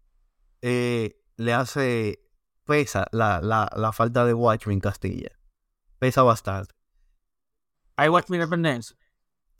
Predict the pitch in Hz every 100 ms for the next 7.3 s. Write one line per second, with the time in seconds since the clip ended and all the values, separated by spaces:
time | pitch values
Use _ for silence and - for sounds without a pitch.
0 | _ _ _ _ _ 139 143 156 180 202
1 | 196 180 - 175 165 139 131 123 131 123
2 | 107 104 101 110 110 120 123 117 123 120
3 | 117 120 160 170 143 151 139 143 139 127
4 | 117 120 117 123 123 117 123 117 123 143
5 | 147 147 131 123 120 107 95 _ _ _
6 | _ _ _ 117 135 - 147 131 120 123
7 | 110 113 104